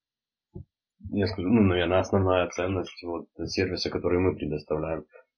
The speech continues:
Потому что, э, скажем, если команда это делает плохо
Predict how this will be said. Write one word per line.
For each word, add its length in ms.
Потому 180
что, 440
э, 460
скажем, 580
если 640
команда 480
это 200
делает 460
плохо 600